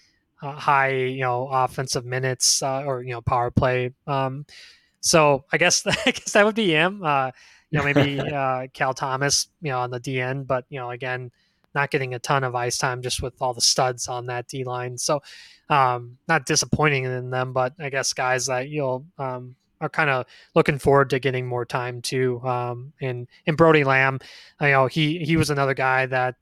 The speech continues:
Speaker 1: uh, from a small, small town in southern Minnesota and, uh, um, got drafted by the New York Rangers. So, you know,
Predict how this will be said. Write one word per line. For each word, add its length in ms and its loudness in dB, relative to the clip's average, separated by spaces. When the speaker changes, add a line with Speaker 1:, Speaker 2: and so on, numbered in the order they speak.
Speaker 1:
uh, 180 -2
from 220 -4
a 60 -6
small, 600 2
small 360 -2
town 360 -4
in 140 -10
southern 320 -6
Minnesota 760 -2
and, 240 -14
uh, 240 -8
um, 180 -6
got 200 2
drafted 360 4
by 160 4
the 80 0
New 120 -4
York 260 0
Rangers. 640 -2
So, 320 -2
you 140 -6
know, 160 4